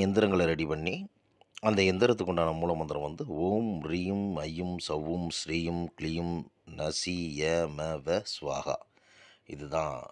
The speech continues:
எந்திரத்துக்குண்டான மூல மந்திரம். உங்களுக்கு அடுத்தடுத்த வீடியோல இதுக்குண்டான எந்திரங்கள்லாம் எப்படி வரையணும், அதுக்கு எப்படி சாவு நிவர்த்தி பண்ணணும்,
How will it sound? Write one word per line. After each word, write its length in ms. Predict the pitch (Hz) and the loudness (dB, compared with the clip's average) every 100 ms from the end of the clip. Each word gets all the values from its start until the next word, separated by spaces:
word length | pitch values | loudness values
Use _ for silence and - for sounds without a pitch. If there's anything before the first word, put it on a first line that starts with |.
| - _ _ _ _ _ | -20 _ _ _ _ _
எந்திரத்துக்குண்டான 800 | 87 92 101 92 78 76 69 69 69 | -4 2 2 2 -2 -6 -6 -6 -6
மூல 120 | 78 | -6
மந்திரம். 380 | 69 65 78 - _ - - - - | -8 -8 -10 -10 _ -20 -20 -8 4
உங்களுக்கு 300 | 113 95 98 | 6 8 6
அடுத்தடுத்த 340 | 110 113 101 98 | 6 4 4 4
வீடியோல 300 | 123 120 170 120 | 6 6 6 4
இதுக்குண்டான 420 | 95 104 107 120 90 | 4 2 2 2 2
எந்திரங்கள்லாம் 640 | 110 131 113 104 104 92 | 4 6 6 4 4 2
எப்படி 200 | 82 92 | 4 4
வரையணும், 500 | 82 90 90 80 78 - _ _ - - - | 4 4 2 0 -4 -6 _ _ -20 -8 0
அதுக்கு 220 | 90 85 80 | 2 2 2
எப்படி 220 | 98 101 82 73 69 58 - - _ _ - | 4 4 6 2 -2 -6 -12 -20 _ _ 0
சாவு 280 | 90 90 90 | 4 4 4
நிவர்த்தி 340 | 80 78 78 76 | 0 -4 -6 -6
பண்ணணும், 420 | 73 69 71 | -4 -2 -4